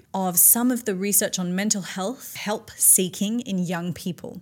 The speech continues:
so that you kind of have a study to kind of attach it to. And then after that, we're gonna talk about how we can really start to apply it to our own life.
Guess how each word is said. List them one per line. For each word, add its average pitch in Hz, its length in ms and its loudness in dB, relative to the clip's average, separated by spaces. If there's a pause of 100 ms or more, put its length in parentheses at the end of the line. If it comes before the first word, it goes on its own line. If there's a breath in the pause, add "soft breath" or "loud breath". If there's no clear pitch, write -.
(120)
so - 160 6
that 185 100 0
you 196 120 0
kind 269 180 4
of 247 60 2
have 226 140 0
a 202 40 2
study 185 380 4
to 170 120 -2
kind 175 200 0
of 165 60 -4
attach 170 340 -2
it 226 100 -2
to. 330 300 0
And 185 120 2
then 185 480 2
after 180 240 2
that, 262 280 4
we're 190 80 -4
gonna 180 160 -4
talk 170 180 -6
about 165 220 -2
how 170 200 -2
we 165 120 -4
can 170 180 -8
really 165 220 -4
start 160 240 -2
to 175 80 -4
apply 160 260 -6
it 156 60 -10
to 175 80 -4
our 170 160 -2
own 175 180 -6
life. 151 360 -8